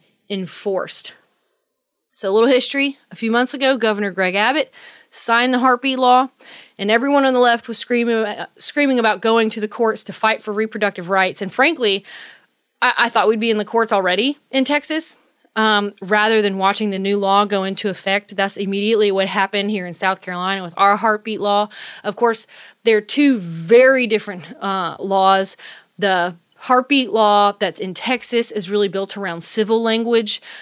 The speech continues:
Uh, the one here in South Carolina is built around criminal law instead of civil law.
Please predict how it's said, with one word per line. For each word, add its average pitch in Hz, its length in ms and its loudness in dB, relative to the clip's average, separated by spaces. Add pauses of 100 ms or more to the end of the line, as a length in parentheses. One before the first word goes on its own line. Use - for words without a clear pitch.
(140)
Uh, 185 200 -4
the 190 140 -4
one 202 180 0
here 208 160 -2
in 185 80 -6
South 202 260 0
Carolina 196 540 0
is 180 200 -4
built 185 280 -6
around 175 380 -8
criminal 233 480 -2
law 233 340 2 (960)
instead 220 340 0
of 190 100 -4
civil 220 360 2
law. 220 320 6